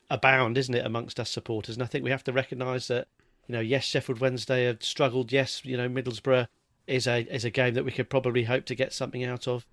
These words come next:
It's all different now. We've got to start again. The momentum has stopped, and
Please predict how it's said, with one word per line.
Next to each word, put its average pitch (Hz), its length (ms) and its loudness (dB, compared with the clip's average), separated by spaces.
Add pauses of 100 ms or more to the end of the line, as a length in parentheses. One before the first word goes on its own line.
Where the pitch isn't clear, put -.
(420)
It's - 160 0
all 165 160 8
different 131 340 2
now. 110 220 -2
We've 104 120 -4
got 151 120 4
to 139 80 4
start 147 440 6
again. 127 380 2
The 101 80 -4
momentum 131 460 0
has 151 240 -2
stopped, - 560 0 (420)
and 120 460 0